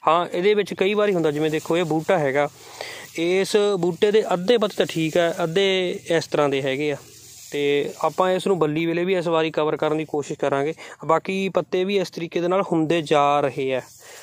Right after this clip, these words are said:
ਹੌਲੀ ਹੌਲੀ ਹੁੰਦੇ ਹੋ ਰਹੇ ਆ, ਤੇ ਇਹ ਲਗਭਗ ਸਾਰੇ ਪੱਤੇ ਬੂ-, ਬੂਟੇ ਦੇ ਇਸ ਤਰੀਕੇ ਨਾਲ ਹੋ ਜਾਣਗੇ।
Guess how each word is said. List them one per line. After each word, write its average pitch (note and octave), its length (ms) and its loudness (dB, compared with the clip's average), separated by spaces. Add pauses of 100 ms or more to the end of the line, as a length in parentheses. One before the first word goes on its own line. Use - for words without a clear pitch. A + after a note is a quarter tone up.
(300)
ਹੌਲੀ C#3+ 180 0
ਹੌਲੀ C#3+ 280 -2 (180)
ਹੁੰਦੇ D3 400 0
ਹੋ D3 240 2
ਰਹੇ C3+ 300 0
ਆ, E3 60 0 (440)
ਤੇ E3 140 -2
ਇਹ E3+ 60 0
ਲਗਭਗ D#3+ 400 0
ਸਾਰੇ D#3 280 2
ਪੱਤੇ D3+ 600 -2
ਬੂ-, D#3 400 -4
ਬੂਟੇ D3+ 300 -2
ਦੇ D#3+ 200 0
ਇਸ C#3+ 120 -2
ਤਰੀਕੇ D3 280 -6
ਨਾਲ C#3+ 180 2
ਹੋ C3+ 240 0
ਜਾਣਗੇ। B2+ 340 -2